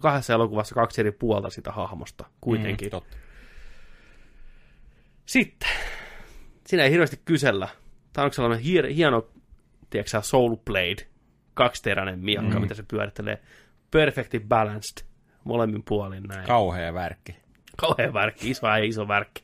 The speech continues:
Speaker 2: Niin.
Speaker 1: Lyö kypärän päähän ja siitä lähtee myllyt. Thor heti hyökkää, Iron Man heti hyökkää. Tää on Thanos, millä ei mitään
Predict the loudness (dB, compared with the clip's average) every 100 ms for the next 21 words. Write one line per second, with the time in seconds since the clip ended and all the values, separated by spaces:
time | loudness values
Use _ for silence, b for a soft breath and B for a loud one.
0 | B -8 -8 B 2 4 4 4 4 4
1 | 4 4 6 4 2 0 -6 b b b
2 | b b b b b b b _ 0 2
3 | 4 4 6 6 8 6 4 -2 -6 2
4 | 4 4 4 4 6 4 4 4 6 6
5 | 2 0 -4 -6 -2 -4 -4 -2 -2 -2
6 | -8 -20 _ _ _ 2 4 4 2 2
7 | 2 4 4 4 4 2